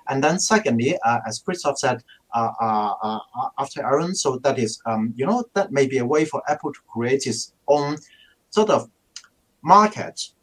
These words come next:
types of market, uh, that it has a first, uh, sort of entry to, and that is distinctive, hopefully, in consumers' perception, by the way,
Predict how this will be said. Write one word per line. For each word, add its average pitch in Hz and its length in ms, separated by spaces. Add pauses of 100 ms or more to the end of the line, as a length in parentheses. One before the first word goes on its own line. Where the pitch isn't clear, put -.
(480)
types 240 320
of 117 180
market, 151 540 (100)
uh, 113 200
that 156 260 (100)
it 143 180
has 123 360
a 113 180
first, 139 540
uh, 107 320
sort 135 220
of 113 120 (100)
entry 135 500
to, 202 300 (340)
and 120 260
that 156 180
is - 220 (120)
distinctive, 170 720 (300)
hopefully, 123 640
in 113 200
consumers' 214 680
perception, - 540
by 107 140
the 110 120
way, 185 260